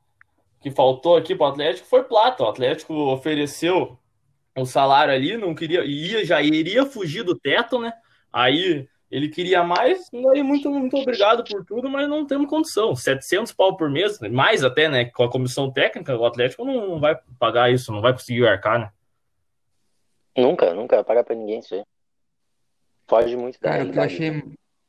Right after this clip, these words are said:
Speaker 3: o que eu achei mais foda dessa história foi, é, o fato da identificação.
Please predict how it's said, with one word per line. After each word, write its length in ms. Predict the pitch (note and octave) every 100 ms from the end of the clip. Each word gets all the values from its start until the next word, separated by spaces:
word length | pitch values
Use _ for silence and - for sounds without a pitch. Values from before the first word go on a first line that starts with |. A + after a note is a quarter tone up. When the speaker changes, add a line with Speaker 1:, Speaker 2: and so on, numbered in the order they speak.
| _ _ _ _ _ _
Speaker 3:
o 40 |
que 100 | -
eu 60 | C3+
achei 240 | C3+ D#3+
mais 280 | D#3 E3+ E3
foda 340 | - C#3+ D#3+ D3
dessa 260 | C#3 C3+
história 560 | C3 - C3 C#3+ D3+ C3
foi, 380 | C3+ C3 C3+ C3
é, 320 | B2 B2+ C3 B2+
o 80 |
fato 480 | B2 - C3 C#3 C#3+
da 160 | C3 C#3
identificação. 1120 | C3+ C#3+ - - C#3+ A#2+ - C#3 D3+ C#3 A#2+